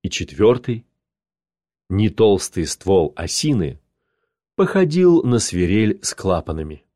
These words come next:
Семь дырок сделал хирург, и только на восьмой захватил червяка, вытащил и спас осину.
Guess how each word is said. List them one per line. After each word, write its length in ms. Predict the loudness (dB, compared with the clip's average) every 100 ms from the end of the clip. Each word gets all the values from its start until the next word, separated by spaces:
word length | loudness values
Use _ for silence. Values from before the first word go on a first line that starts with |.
| _ _ _ _ _ _ _
Семь 540 | -4 0 4 4 4 0
дырок 480 | 2 4 4 -2
сделал 480 | -6 -2 2 2 0
хирург, 600 | -4 -2 0 0 -2 -14 _ _ _ -20 _
и 120 | 0
только 520 | 0 2 4 4 2 0
на 120 | 0
восьмой 640 | -2 -4 0 2 0 -2 _ _ _ _
захватил 640 | -2 0 0 -2 0 -2
червяка, 640 | 0 -4 -6 -6 -2 0 -2 _ _ _ _ -2
вытащил 680 | 2 2 0 -2 -6 -8 _ _ _ _
и 240 | -4 -4 -6
спас 720 | -8 -8 -6 -4 -4 -4 -10 -14 -6
осину. 560 | -4 -4 -4 -6 -8